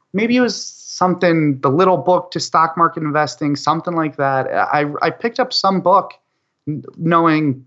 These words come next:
pretty much nothing about the stock market. I'm like, "Whoa, this, this sounds kinda cool. Like,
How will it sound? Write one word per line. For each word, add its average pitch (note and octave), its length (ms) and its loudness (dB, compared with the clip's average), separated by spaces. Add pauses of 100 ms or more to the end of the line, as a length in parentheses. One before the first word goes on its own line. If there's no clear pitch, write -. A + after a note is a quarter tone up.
pretty C4+ 420 0
much G#3+ 260 0
nothing F3 320 0
about D3+ 180 2
the - 80 -20
stock D#3+ 340 -2
market. C3+ 220 -4
I'm C3 80 -4
like, B2+ 180 -4
"Whoa, G3 200 2
this, D3+ 220 -4
this - 180 -8
sounds E3 200 0
kinda D3 300 0
cool. E3+ 400 0
Like, - 320 -4